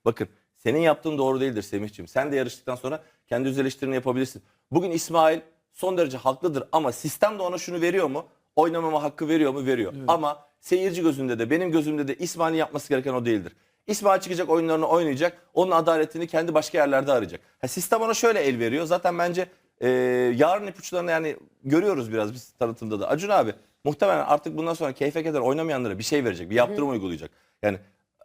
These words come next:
Speaker 1: adımlarını izledik onun biz. Öyle
Speaker 3: Pınar da
Speaker 1: herkes
Speaker 3: var
Speaker 1: kafasına
Speaker 3: çünkü.
Speaker 1: göre. Çünkü bir anda Pınar da diyor, "Oynamıyorum." Öbürü de, "Oo,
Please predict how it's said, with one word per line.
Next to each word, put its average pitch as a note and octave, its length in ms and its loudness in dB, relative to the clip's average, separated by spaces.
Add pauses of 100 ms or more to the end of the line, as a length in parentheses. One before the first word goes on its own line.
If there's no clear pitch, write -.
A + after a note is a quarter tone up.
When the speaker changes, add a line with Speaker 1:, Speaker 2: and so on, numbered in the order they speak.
Speaker 1:
adımlarını D#3+ 460 2
izledik D#3+ 320 2
onun A2+ 220 -2
biz. - 160 -12 (180)
Öyle C#3+ 140 4
Speaker 3:
Pınar C#3+ 140 4
da - 40 2
Speaker 1:
herkes G#3+ 180 -2
Speaker 3:
var F3+ 80 -2
Speaker 1:
kafasına E3 240 -6
Speaker 3:
çünkü. D#3+ 120 0
Speaker 1:
göre. A#2+ 140 -2
Çünkü F#3 200 -4 (260)
bir G3 180 2
anda F#3 320 -6 (120)
Pınar G3+ 240 2
da B2+ 100 0
diyor, A2+ 120 0
"Oynamıyorum." G#2 420 -2
Öbürü E3+ 240 0
de, D3 40 4
"Oo, D#3+ 580 2